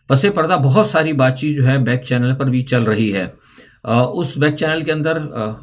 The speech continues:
बिलाशुबा पीपल्स पार्टी भी है, on board है और उसके अंदर, अ, पीएमएलएन भी, अ, on board है, उसमें कहीं पीटीआई के लोग भी on board हैं और दूसरी जमातें भी on board हैं और पसे पर्दा कोशिश ये की जा रही है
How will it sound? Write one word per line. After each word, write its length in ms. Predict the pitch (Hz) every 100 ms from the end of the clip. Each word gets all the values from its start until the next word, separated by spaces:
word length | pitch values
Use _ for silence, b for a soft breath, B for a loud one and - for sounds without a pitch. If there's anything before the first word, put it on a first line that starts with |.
| 107
बिलाशुबा 480 | 101 127 139 139
पीपल्स 480 | 156 135 - 117 123
पार्टी 360 | - 123 120 139
भी 120 | 131
है, 400 | 127 131 147 B B B B 104
on 180 | 113
board 240 | 104 123 127
है 240 | 120 127
और 200 | 110 113
उसके 260 | 117 - -
अंदर, 240 | 120 117
अ, 280 | 117 117 107
पीएमएलएन 800 | 98 - 120 117 117 110 117 120
भी, 200 | 120 127
अ, 540 | - 110 107 - 104 104
on 220 | 101 104
board 240 | 101 135 131
है, 300 | 123 139 - B B B
उसमें 360 | - 131 147 147
कहीं 240 | 143 135
पीटीआई 400 | 135 131 120 123
के 100 | 120
लोग 240 | 117 110 110
भी 100 | 127
on 300 | 117 110 110
board 280 | 101 127 123
हैं 300 | 117 131 B B B
और 200 | 143 175
दूसरी 280 | 151 143 147
जमातें 420 | 135 127 123 135
भी 160 | 135 151
on 300 | 120 113 113
board 220 | 123 131
हैं 100 | 131
और 160 | 131 131
पसे 220 | 127 151
पर्दा 280 | 127 113 127
कोशिश 420 | 143 139 175 139
ये 80 | 131
की 180 | 139
जा 160 | 147 143
रही 220 | 107 107
है 180 | 110 127